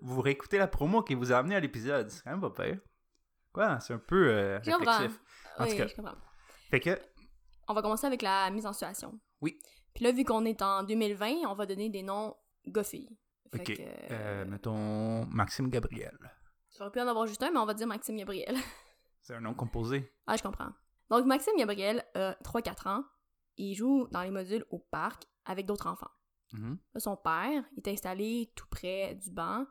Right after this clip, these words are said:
Speaker 2: puis il regarde son cellulaire. Parce qu'on est en deux mille vingt, là, c'est juste, euh,
Speaker 1: Il a quel âge le père, mettons ? Entre vingt-quatre et trente-cinq ans ?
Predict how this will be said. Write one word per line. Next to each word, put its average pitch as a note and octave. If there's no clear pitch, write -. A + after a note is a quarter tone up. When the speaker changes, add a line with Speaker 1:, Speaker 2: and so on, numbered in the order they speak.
Speaker 2:
puis G#3
il G#3+
regarde G3+
son F#3+
cellulaire. -
Parce -
qu'on F#3
est F#3+
en F3+
deux F#3
mille F#3
vingt, F3+
là, B3
c'est -
juste, G3
euh, -
Speaker 1:
Il A#2+
a G#2+
quel G#2+
âge A2+
le G2+
père, A2+
mettons ? G#2
Entre G#2
vingt-quatre G2+
et A2
trente-cinq G2+
ans ? C3